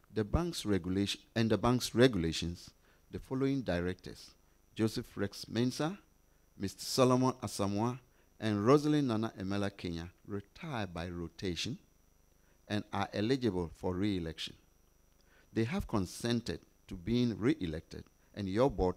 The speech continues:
fully supports this. There was no change in the structure of the board of directors. It has been a privilege to represent shareholders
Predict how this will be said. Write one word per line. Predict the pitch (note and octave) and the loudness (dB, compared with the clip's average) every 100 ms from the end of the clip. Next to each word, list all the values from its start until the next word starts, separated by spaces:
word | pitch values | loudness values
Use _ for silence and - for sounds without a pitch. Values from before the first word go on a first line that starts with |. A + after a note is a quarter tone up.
| - _ | -4 _
fully | - G#2 G2 | -6 -2 -2
supports | - - - F#2 F2 - - D#2+ | -4 -10 -8 -8 -8 -14 -20 -10
this. | D#2+ - - - - _ _ _ _ - _ _ _ _ _ _ _ _ _ _ _ _ _ _ _ _ _ _ | -8 -8 -12 -14 -18 _ _ _ _ -20 _ _ _ _ _ _ _ _ _ _ _ _ _ _ _ _ _ _
There | G2 A2+ | 2 6
was | D#3 F3+ | 6 4
no | C3+ B2+ | 4 2
change | - A2+ F#2+ E2 | 4 2 2 0
in | - E2 | -4 -4
the | |
structure | E2 - F#2+ G#2 | -4 -4 -4 -4
of | F2 | -8
the | D#2+ | -4
board | F2+ F2+ | -2 -2
of | E2 | -2
directors. | E2 G2 C#3 - - - - _ _ _ _ _ | -2 -2 -4 -8 -18 -20 -20 _ _ _ _ _
It | A2 - | -8 -6
has | E3 E3+ | -2 -2
been | B2+ B2+ | 2 2
a | G2 | 0
privilege | - - G#3 A2 E2 - _ | 0 4 4 4 0 -8 _
to | - | -10
represent | F2 A2 A#2 A#2 A#2 A#2 | -4 -4 -4 -4 -4 -2
shareholders | - F3 C3 G2 C#2+ - | 0 0 0 -6 -10 -16